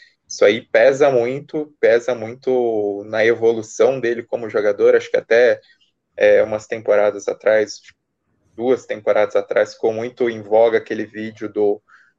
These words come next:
do Benzema reclamando com o Vinícius Júnior, não sei o quê e tal.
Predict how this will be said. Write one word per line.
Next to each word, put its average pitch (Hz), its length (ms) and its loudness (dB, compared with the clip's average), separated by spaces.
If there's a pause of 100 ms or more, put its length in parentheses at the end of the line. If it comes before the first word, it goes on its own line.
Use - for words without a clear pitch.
(280)
do 113 140 -6
Benzema 110 640 2
reclamando 107 800 -2
com 110 200 -10
o 104 40 -10
Vinícius 104 480 -14
Júnior, 110 640 -2
não 110 160 -16
sei 113 220 -6
o 98 80 -14
quê 117 500 0
e 104 60 -12
tal. 120 380 0